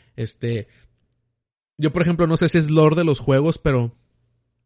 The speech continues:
el tema de que el Raiden sea el mero mero del mundo de los humanos, pues yo lo vi en la película con Christopher Lambert, güey, en la pinche película esa,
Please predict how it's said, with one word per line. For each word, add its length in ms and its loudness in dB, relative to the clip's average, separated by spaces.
el 120 0
tema 240 0
de 140 2
que 80 0
el 80 0
Raiden 480 -2
sea 240 -2
el 100 -4
mero 220 -2
mero 320 -2
del 180 0
mundo 320 -4
de 60 2
los 160 -2
humanos, 400 -4
pues 160 -2
yo 180 0
lo 160 6
vi 160 2
en 100 2
la 140 0
película 560 -2
con 280 -8
Christopher 500 -4
Lambert, 420 -4
güey, 160 -2
en 100 -6
la 120 -6
pinche 260 -8
película 480 -4
esa, 220 -4